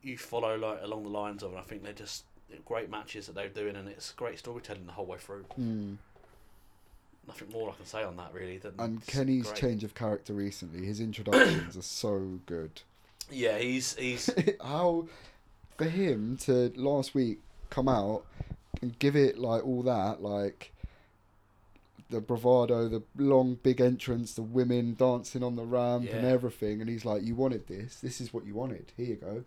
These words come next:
Speaker 1: Yeah.
Speaker 2: and I'm gonna fucking give it to you," and he's telling them, and he's gonna take the absolute piss with it,
Speaker 1: Mm.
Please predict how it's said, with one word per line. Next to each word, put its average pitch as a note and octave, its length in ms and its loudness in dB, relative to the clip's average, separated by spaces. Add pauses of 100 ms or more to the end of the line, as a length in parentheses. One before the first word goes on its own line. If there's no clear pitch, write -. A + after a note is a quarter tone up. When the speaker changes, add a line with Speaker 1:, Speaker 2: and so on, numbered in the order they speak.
Speaker 1:
Yeah. B2+ 320 -4
Speaker 2:
and A#2+ 120 -4
I'm B2+ 80 -2
gonna A#2 120 -6
fucking G#2+ 400 -12
give B2 160 -2
it F2+ 140 -6
to F#2+ 100 -14
you," F2+ 100 -8
and G#2 80 -8
he's A#2 140 -6
telling C#3 380 -2
them, F#2 100 -12
and G2+ 80 -10
he's A2 120 -10
gonna A#2+ 140 -6
take A2 240 -4
the A2+ 80 -10
absolute A2+ 460 -10
piss A#2+ 260 2
with F2 140 -2
it, D2+ 260 -6
Speaker 1:
Mm. G#2+ 200 -10